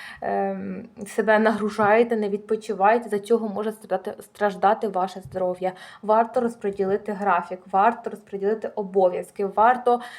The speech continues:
трошечки себе розгрузити по можливості. Якщо немає можливості отримати допомогу, трошечки розгрузіть себе, перенеш-, перенесіть деякі справи на наступний день. Не завантажуйте на себе, подбайте про себе.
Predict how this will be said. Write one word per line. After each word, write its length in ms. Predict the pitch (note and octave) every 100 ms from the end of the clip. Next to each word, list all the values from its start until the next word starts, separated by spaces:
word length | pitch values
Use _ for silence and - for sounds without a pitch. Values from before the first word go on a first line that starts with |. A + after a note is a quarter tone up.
| -
трошечки 500 | - C4 C4 A#3+ -
себе 300 | A#3 G#3+ A#3
розгрузити 800 | A#3 A3 F#3+ A3 G#3+ G3+ F#3+ F3+
по 140 | F#3+ G3
можливості. 760 | G3 G3 F#3+ E3+ - - F#3+ - - - -
Якщо 340 | G#3 - C4+
немає 480 | B3 A#3+ C4 B3+ B3
можливості 720 | A3 A3+ A3 B3 A#3+ A#3 A#3+ A3+
отримати 580 | A3 A3 A#3 A3+ A3+
допомогу, 720 | G3+ A#3 A#3 G3+ A3 B3 A3 G#3 G#3 _ -
трошечки 500 | G#3+ A#3 A#3+ - G#3+
розгрузіть 540 | G#3+ G3 G#3 A#3 A#3
себе, 180 | G3 G#3+
перенеш-, 580 | G#3 F#3+ G3+ A3 A3 - -
перенесіть 880 | G#3 A3 A3+ A#3 B3 A#3+ - B3
деякі 380 | G3+ A#3 G#3 G3+
справи 420 | G3+ - A3+ A#3
на 260 | G#3 G3 G#3+
наступний 600 | G#3+ G#3 - G3+ - G3+
день. 240 | G3 F3+ F#3 - -
Не 100 | A3
завантажуйте 720 | A3 A#3 A3+ G#3+ F3+ F#3 F3+ E3+
на 100 | E3+
себе, 260 | A#3 B3+
подбайте 560 | A#3+ A#3+ G#3 F#3+ G#3+ G3+
про 160 | F#3+
себе. 360 | F3+ F3+ E3+ F3